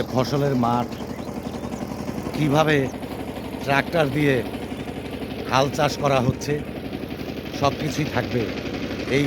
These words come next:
ভিডিওতে। তো বন্ধুরা, আমার সঙ্গে থাকুন, আমি আপনাদেরকে এক এক করে সব কিছু এই ঘনশ্যামপুরের দেখাবো এই ভিডিওতে। বন্ধুরা দেখুন,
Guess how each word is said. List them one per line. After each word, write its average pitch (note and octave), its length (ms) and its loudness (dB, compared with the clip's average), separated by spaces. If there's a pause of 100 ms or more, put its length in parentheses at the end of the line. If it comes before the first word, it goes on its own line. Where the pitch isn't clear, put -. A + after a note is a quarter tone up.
ভিডিওতে। A#2 400 2 (1300)
তো C3 60 2 (100)
বন্ধুরা, D#3+ 320 6 (1120)
আমার C3+ 200 2
সঙ্গে D3+ 260 2
থাকুন, C#3 280 2 (720)
আমি C#3 220 4
আপনাদেরকে C3 460 2 (920)
এক B2+ 100 0 (100)
এক - 80 0 (100)
করে C3+ 200 2 (1040)
সব C3 140 2 (100)
কিছু C3 220 -2 (260)
এই A#2+ 80 4 (100)
ঘনশ্যামপুরের A2+ 640 0 (1080)
দেখাবো G#2+ 320 2 (200)
এই A#2 80 4 (100)
ভিডিওতে। - 360 -4 (1400)
বন্ধুরা C3 300 4 (100)
দেখুন, C3 280 2